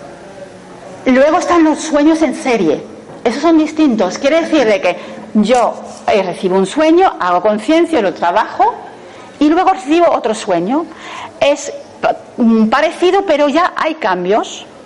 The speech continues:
Entonces, como yo tengo, porque claro, si nosotros nos hem-, eh, nos hemos equivocado durante años, no podemos pretender en dos días resolu-, eh, solucionar un problema. Por lo tanto, si ya soy consciente y estoy atenta al sueño,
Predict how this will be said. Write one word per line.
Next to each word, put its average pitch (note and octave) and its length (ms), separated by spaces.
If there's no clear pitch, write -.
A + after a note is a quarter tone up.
Entonces, A3 420
como A3+ 220
yo C#4 140
tengo, C#4 220
porque G3+ 300
claro, A#3+ 360
si A3 160
nosotros C4+ 440
nos C#4 140
hem-, C#4 140
eh, B3+ 360
nos A3 200
hemos C4+ 220
equivocado C#4+ 480
durante F#3+ 400
años, C4+ 600
no A3+ 120
podemos C4 300
pretender C#4 640
en F#3+ 140
dos A3 180
días B3+ 400
resolu-, G3+ 300
eh, - 400
solucionar F3 440
un F3 80
problema. A3 420
Por A3+ 120
lo A3+ 80
tanto, D#4 300
si A3+ 140
ya C4+ 180
soy D#4+ 160
consciente D#4 560
y F#3 40
estoy B3+ 220
atenta C4+ 560
al G3 100
sueño, D4+ 580